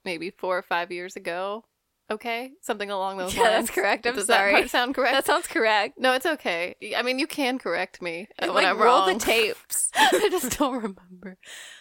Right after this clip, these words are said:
Speaker 1: But, like, I, when I first saw it, I remember thinking, "Oh, that's such a cute pairing, Kate Winslet, you know, the, uh, whimsical, like, her and Jack Black seem kinda whimsical, and he's goofy, whatever." Like, I, also, you don't see him in a lot of romantic roles.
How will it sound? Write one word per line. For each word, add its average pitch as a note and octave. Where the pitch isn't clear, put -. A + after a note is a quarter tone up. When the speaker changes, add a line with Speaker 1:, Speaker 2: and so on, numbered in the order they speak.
Speaker 1:
But, B3
like, B3
I, A3
when G#3+
I G#3
first G#3
saw F3+
it, -
I F#3+
remember A3
thinking, A3+
"Oh, F#4+
that's F4+
such D4+
a D4+
cute -
pairing, D#4
Kate A3
Winslet, G3+
you G#3+
know, F#3
the, -
uh, G3
whimsical, G3+
like, E3
her G#3
and G3+
Jack F#3+
Black F3
seem E3+
kinda E3
whimsical, E3+
and G3
he's G3
goofy, F#3+
whatever." E3+
Like, -
I, E3
also, A3
you A3
don't G3
see G3+
him G3+
in F3+
a E3+
lot D#3+
of D#3
romantic D#3+
roles. G#3+